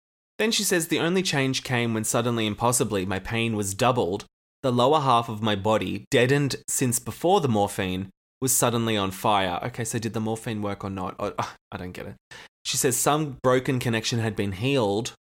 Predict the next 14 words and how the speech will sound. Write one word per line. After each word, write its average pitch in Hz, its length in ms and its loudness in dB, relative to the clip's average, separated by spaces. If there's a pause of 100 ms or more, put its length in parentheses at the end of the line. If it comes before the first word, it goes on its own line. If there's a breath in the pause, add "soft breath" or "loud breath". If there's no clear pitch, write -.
(160)
knitted 143 340 0
together 127 340 2
by 117 140 4
the 110 120 2
scorching 139 540 0
fingers 131 400 0
of 110 100 -2
the 113 80 -4
flame. 117 400 0
I 110 120 -4
get 110 220 -4
it, 104 140 -4
you're 98 120 -6
hot. 101 400 -4